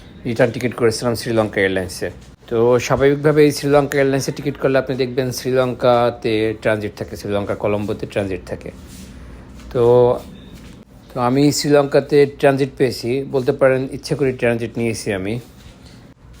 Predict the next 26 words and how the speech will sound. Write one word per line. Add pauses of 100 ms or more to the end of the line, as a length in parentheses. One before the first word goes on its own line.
(460)
আপনি
যখন
টিকিট
কাটবেন,
তখন
দেখবেন
শ্রীলঙ্কা
এয়ারলাইন্সের (1040)
বিভিন্ন
ডিউরেশনের (400)
ফ্লাইট
আছে,
অর্থাৎ
ট্রানজিট
টাইম
কম
বেশি
আছে,
কোনোটায়
ছয়
ঘন্টা,
কোনোটায়
তিন
ঘন্টা,
কোনো-,
কোনোটায়